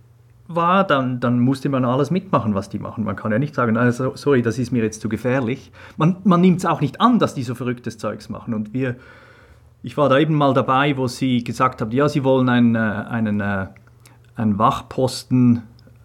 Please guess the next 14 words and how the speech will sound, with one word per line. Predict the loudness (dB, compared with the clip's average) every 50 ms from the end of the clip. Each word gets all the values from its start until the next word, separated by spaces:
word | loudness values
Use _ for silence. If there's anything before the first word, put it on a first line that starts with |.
| -20 -16 -12
äh, | -10 -10 -8
der | -4 -4 -4 -2 0
Russen | 2 0 0 0 0 -2 -2 0
angreifen, | 2 2 2 2 2 2 2 2 2 2 0 2 2 2 2
um, | 2 -2 -2 -2 0 -2 -2 -2 -2 -4 -6 -10 -18 -20 -20 -20 -18
äh, | -14 -12 -12 -10 -8 -4 -2
Waffen | 0 -2 0 0 0 0 0
zu, | 0 0 0 2 2 2 2 0 -2 -4 -6 -8 -10 -12 -16 -18 -14
zu | -6 -2 0
erbeuten. | 0 2 2 4 4 4 2 2 -2 -2 -4 -6 -14 -20 -20 -20 -20 -20 -20 -20 -20 -20 -20 _ _ 0
Und, | 2 4 4 4 4 2 0 -8 -16 -20 -20 -20 _ _ _ -20 -20 _ _ -20 _ _ _ _ _ _ _ -6
und | -4 -4 -4 -2 0
bei | 0 2 2 2
dieser, | 2 0 -2 -2 0 2 2 4 4 2 0 -4